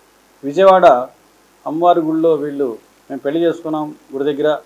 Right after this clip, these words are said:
అని చెప్పి, స్థానికంగా ఉన్నటువంటి అక్కడ నగరంలోని పోలీస్ స్టేషన్కి వెళ్ళటం. వెళ్తే వీళ్ళిద్దరూ,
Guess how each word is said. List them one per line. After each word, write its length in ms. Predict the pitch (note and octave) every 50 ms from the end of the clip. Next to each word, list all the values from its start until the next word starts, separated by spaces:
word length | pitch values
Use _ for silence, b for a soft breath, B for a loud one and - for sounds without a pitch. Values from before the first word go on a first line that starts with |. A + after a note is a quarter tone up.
| _ -
అని 140 | C#3 C#3+ C#3+
చెప్పి, 460 | C#3+ C3+ C#3 D3+ D3+ C#3 A#2+ A#2+ B2 - _ _ _ - _ _ _ _ _ _ _ _
స్థానికంగా 500 | _ - C#3 C#3+ E3 D#3 E3 E3 D#3+ D#3
ఉన్నటువంటి 600 | D3 D3 C#3+ C3+ D3 C#3 C3 B2 C3+ D3+ C#3+ B2 A2+ A#2 _ _ _ _ _ _ _ _ _ _ _ _ _ -
అక్కడ 200 | - C3 B2 B2+
నగరంలోని 520 | B2 B2 B2 C3 C#3 D3 D3 C#3+ C#3+ C3
పోలీస్ 280 | A#2+ - C3+ C#3 C3 -
స్టేషన్కి 240 | - C#3 B2 B2+
వెళ్ళటం. 320 | C3 B2+ B2+ A#2+ C3 C3 - _ _ _ _ _ _ _ _ _ _ _ _ _ _ _ _ _ _ _ _ _ _ _ _ _ _ _ _ _ _ _ _ -
వెళ్తే 380 | C#3 D3+ D#3 D#3+ D#3 G3+ G3 F3+
వీళ్ళిద్దరూ, 580 | E3+ E3+ D#3 D#3+ C#3+ E3+ F3+ F#3 E3+ D#3+ -